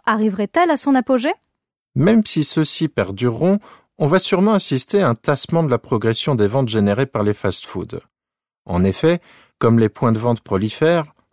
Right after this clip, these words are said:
Speaker 2: l'autodidacte va avoir du mal à concurrencer les professionnels de la restauration qui investissent ce marché. Les consommateurs, qui étaient séduits au départ par la diversité des concepts,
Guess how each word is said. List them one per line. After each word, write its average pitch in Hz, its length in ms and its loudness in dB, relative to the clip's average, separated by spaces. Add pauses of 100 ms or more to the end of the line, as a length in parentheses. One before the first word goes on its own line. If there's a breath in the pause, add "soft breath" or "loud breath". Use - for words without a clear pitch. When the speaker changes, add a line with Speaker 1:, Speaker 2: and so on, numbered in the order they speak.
Speaker 2:
l'autodidacte 131 840 0
va 117 100 2
avoir 117 260 0
du 101 140 -4
mal 135 220 2
à 117 60 0
concurrencer 107 720 -4
les 147 120 0
professionnels 101 720 -2
de 87 80 -2
la 82 100 -4
restauration 98 720 -2
qui - 180 -6
investissent 95 500 -2
ce 131 100 -2
marché. 104 480 -2 (360)
Les 82 120 -4
consommateurs, 98 760 0
qui - 140 -4
étaient 92 180 -4
séduits 104 400 -2
au 92 80 0
départ 98 400 0
par 82 200 -8
la 85 100 -2
diversité 101 640 -2
des 85 100 -2
concepts, - 600 -2